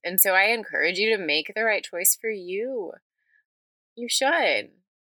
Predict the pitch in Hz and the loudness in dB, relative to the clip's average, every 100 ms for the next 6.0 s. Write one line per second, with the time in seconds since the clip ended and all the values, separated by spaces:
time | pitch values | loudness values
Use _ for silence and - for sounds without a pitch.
0 | _ 233 247 226 226 247 - 196 226 - | _ 0 2 2 -2 0 2 2 2 -2
1 | 147 92 127 190 208 202 185 214 226 226 | -6 -6 2 4 6 2 -6 0 4 4
2 | 240 240 - 190 190 180 185 165 127 113 | 4 0 -2 0 0 0 -2 -2 0 0
3 | 135 139 165 170 180 170 170 - 175 175 | -2 -2 -2 0 0 2 0 -2 -2 -2
4 | 165 151 151 165 165 107 - 165 160 156 | -4 -6 -6 -6 -6 -4 -4 -8 -12 -10
5 | 160 - - 202 202 196 220 160 - | -6 -4 -4 -6 -6 -8 -8 -10 -14